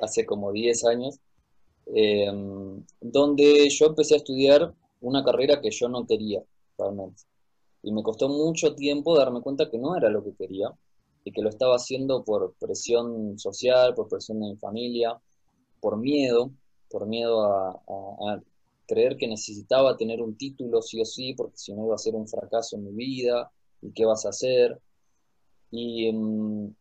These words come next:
y estudié, este, cinco años de ingeniería química, este, no me titulé,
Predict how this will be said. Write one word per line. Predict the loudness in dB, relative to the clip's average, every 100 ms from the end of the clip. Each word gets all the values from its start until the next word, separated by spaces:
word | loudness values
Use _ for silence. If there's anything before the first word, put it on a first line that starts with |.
| _
y | -8 -8
estudié, | -8 -10 -8 -6 0 4 4 4 0 -10 _ _ _
este, | -10 -10 _ -8 -6 -6 -8 -10 -16 _ _ _ _
cinco | -12 -4 -4 0 2
años | 2 -2 -6 -8
de | -8
ingeniería | -8 -8 -4 -2 -2
química, | -4 -6 -6 -6 -8 _ _ _ _ _ _ _
este, | -12 -12 _ -6 -6 -6 -8
no | -6
me | -6
titulé, | -6 -6 2 2 2